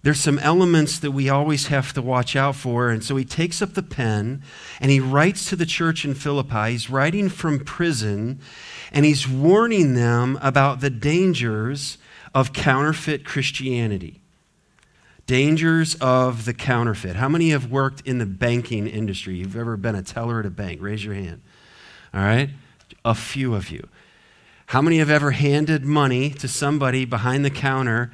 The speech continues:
and they take the pen and they do the check to make sure that you're not being handed a counterfeit twenty dollar bill? Well, this morning, I had some of our kids help us, all right?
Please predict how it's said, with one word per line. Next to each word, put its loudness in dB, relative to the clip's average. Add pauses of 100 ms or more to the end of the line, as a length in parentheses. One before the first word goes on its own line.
(340)
and 2
they 4
take 0
the -6
pen 0 (280)
and 2
they 4
do 0
the 0
check 2
to -6
make 0
sure -2
that -2
you're -2
not 0
being -2
handed 0
a -4
counterfeit -4
twenty -6
dollar -4
bill? -8 (800)
Well, 4
this 0
morning, 2 (540)
I 2
had 4
some 0
of 0
our 4
kids -4
help -4
us, -8
all -8
right? 0